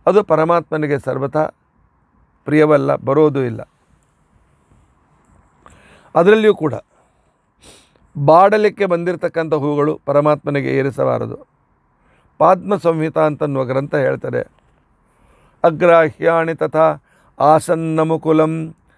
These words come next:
ಪತಿತಂ ತಥಾ." ಇನ್ನೂ ಮೊಗ್ಗೆ ಇದ್ದದ್ದನ್ನು ಏರಿಸ್ಲಿಕ್ಕೆ ಹೋಗಬೇಡಿ. ನೆಲದ ಮೇಲೆ ಬಿದ್ದದ್ದನ್ನು, ಪಾರಿಜಾತವನ್ನು ಬಿಟ್ಟು ಉಳಿದು ಯಾವ ಹೂಗಳನ್ನು ಏರಿಸಬಾರ್ದು.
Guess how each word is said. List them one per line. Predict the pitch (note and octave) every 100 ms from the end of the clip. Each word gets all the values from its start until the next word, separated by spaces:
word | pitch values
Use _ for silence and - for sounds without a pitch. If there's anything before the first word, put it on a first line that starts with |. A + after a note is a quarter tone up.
| _ _ _
ಪತಿತಂ | D3 D3 E3 E3 D#3+ D#3
ತಥಾ." | D#3+ D#3 D#3 C#3+ - _ _ _ _ _ _ _ _ _ _ _ _ _ _ _ _ _ _ _ _ _ _ _ _ _ _ _ _ _ _ _
ಇನ್ನೂ | A3 A#3 A#3+
ಮೊಗ್ಗೆ | A3 G3 F3+ A3 G#3
ಇದ್ದದ್ದನ್ನು | F#3 G3 F3 F#3 F3+ D3+
ಏರಿಸ್ಲಿಕ್ಕೆ | D#3 D3 D3 C3+
ಹೋಗಬೇಡಿ. | C3 A#2 G#2+ - _ _ _ _ _ _ _ _ _ _ _ _ _ _ _ _ _ _ _ -
ನೆಲದ | E3 G3+
ಮೇಲೆ | G#3+ G#3 G3 F#3+
ಬಿದ್ದದ್ದನ್ನು, | E3+ D#3 F3 D#3+ E3+ D#3 C3
ಪಾರಿಜಾತವನ್ನು | D3+ D#3+ F3+ F#3+ F#3 F#3 F3+
ಬಿಟ್ಟು | E3 E3 D#3+
ಉಳಿದು | D#3+ D#3+
ಯಾವ | D#3 D3+
ಹೂಗಳನ್ನು | D3+ D#3+ D#3 D#3+
ಏರಿಸಬಾರ್ದು. | D#3 C#3 A2 C3 A#2